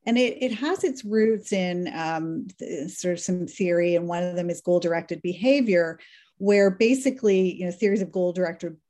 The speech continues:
behavior that are that you do just that. You set a goal, um, you make plans to reach that goal,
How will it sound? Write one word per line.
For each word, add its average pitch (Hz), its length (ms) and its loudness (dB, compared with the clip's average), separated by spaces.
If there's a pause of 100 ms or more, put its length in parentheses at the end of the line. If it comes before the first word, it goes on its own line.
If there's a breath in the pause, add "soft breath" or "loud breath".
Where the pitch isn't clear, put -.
(160)
behavior 185 600 6
that 180 180 0
are 175 180 2
that 185 140 -2
you 196 160 2
do 165 220 -6
just 170 240 -6
that. 262 420 0
You 175 140 -4
set 175 240 -2
a 196 60 4
goal, 185 600 0 (460 loud breath)
um, 175 500 -4
you 185 180 0
make 180 260 2
plans 170 560 0
to 196 120 -2
reach 185 260 -2
that 170 260 -4
goal, 175 500 2